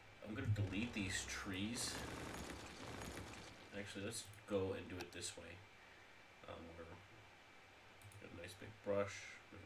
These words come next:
not that big. Yeah, and we will literally take the trees out, or not,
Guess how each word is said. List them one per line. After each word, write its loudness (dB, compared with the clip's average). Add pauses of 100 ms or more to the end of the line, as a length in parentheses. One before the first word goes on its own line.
(100)
not -8 (440)
that 4
big. 6 (1120)
Yeah, -2 (880)
and -2 (180)
we 0
will 2 (1400)
literally -2 (100)
take -4
the -10
trees -2
out, -4 (880)
or 4
not, 2